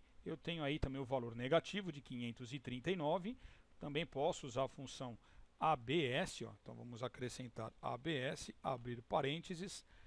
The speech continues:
e fechar lá no final. Prontinho, eu tenho então aqui o valor de quinhentos e trinta e nove reais e dez centavos, que é o valor da prestação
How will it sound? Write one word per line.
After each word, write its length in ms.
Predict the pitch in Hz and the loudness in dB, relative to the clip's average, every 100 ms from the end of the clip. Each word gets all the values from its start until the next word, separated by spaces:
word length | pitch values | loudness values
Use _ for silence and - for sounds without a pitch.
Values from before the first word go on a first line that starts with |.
| - - | -18 -6
e 140 | 170 170 | -4 -2
fechar 640 | - 185 - 131 131 131 - _ - | -2 -2 0 4 4 4 -8 _ -8
lá 340 | 127 123 123 | 0 6 6
no 120 | 127 123 | 4 -4
final. 380 | - 160 104 - - - - - - - - | -6 -6 -6 -12 -20 -20 -20 -20 -20 -20 -6
Prontinho, 460 | 165 185 - 147 143 - - | -2 -2 -2 -4 -4 -10 -6
eu 100 | 156 | -2
tenho 240 | 135 156 147 | 0 2 2
então 300 | 131 151 151 | 2 0 0
aqui 160 | - | -2
o 60 | 147 | -2
valor 240 | 135 147 | 0 0
de 120 | 147 151 | -2 -6
quinhentos 640 | 180 156 160 180 180 143 | -6 -2 -2 -2 -4 -4
e 60 | |
trinta 340 | 147 135 135 143 | -4 -4 0 0
e 60 | |
nove 260 | 123 120 143 | 0 -4 -2
reais 420 | 143 131 147 - | 0 2 0 -4
e 140 | - 170 | -4 -4
dez 340 | 117 127 135 | 2 2 2
centavos, 880 | - 170 147 - - 131 135 143 - | -2 -4 -6 -8 2 4 4 -2 -4
que 100 | 139 | -2
é 20 | |
o 60 | 135 | 0
valor 280 | 123 120 | 0 -2
da 140 | 139 117 | 0 -2
prestação 840 | - 143 147 - 180 - 135 123 | 0 -2 -2 0 0 0 -4 -4